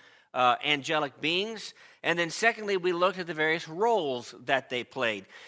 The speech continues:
And you may recall that one of the roles that messenger, or that angels played, uh, is being a messenger. And you say, "Wait a minute,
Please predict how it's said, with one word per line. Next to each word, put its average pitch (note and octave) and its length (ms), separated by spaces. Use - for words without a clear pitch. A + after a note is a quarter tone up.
And D#3+ 100
you F#3+ 100
may C4 180
recall G3+ 460
that E3 220
one G3+ 180
of C#4 120
the A#3 100
roles F3 800
that D#3 360
messenger, G3+ 840
or D#3+ 60
that D#3 240
angels F#3+ 500
played, E3 520
uh, C3 360
is D3+ 380
being E3 360
a E3 160
messenger. F3 600
And B2 160
you D3 160
say, D3+ 160
"Wait F3 220
a G3 40
minute, E3 220